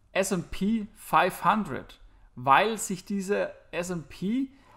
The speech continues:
jetzt seit der Corona, also vor Corona, äh, im Februar zweitausendzwanzig war das Hoch bei etwa über dreitausend U-S-Dollar. Ich habe hier den E T F, der dafür hinterlegt wurde.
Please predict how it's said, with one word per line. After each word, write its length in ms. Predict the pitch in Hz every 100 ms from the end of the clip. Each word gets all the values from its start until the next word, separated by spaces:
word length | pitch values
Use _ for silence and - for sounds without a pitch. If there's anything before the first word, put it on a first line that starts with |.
| - - -
jetzt 400 | 135 196 - -
seit 220 | 175 190
der 240 | 180 180
Corona, 540 | - 151 151 165 220 180
also 160 | 135
vor 340 | 131 - 196 190
Corona, 580 | 175 156 180 190 175 - - -
äh, 180 | 147 143
im 240 | 160 151 135
Februar 480 | - 175 196 160
zweitausendzwanzig 720 | - 151 143 131 143 160 170 151
war 100 | 139
das 200 | 135 -
Hoch 260 | 190 - - - - -
bei 140 | 123
etwa 560 | 160 - 170 170 160 - - _ _ - - _
über 260 | 202 190 185
dreitausend 840 | 170 147 151 - 151 156 151 -
U-S-Dollar. 540 | - - 185 - 175 143
Ich 120 | 143
habe 100 | 147
hier 140 | - 165
den 120 | 135
E 140 | 143
T 140 | - -
F, 240 | 196 -
der 220 | 175 170
dafür 300 | 170 - 170
hinterlegt 460 | 156 156 143 180 165
wurde. 360 | 175 185 214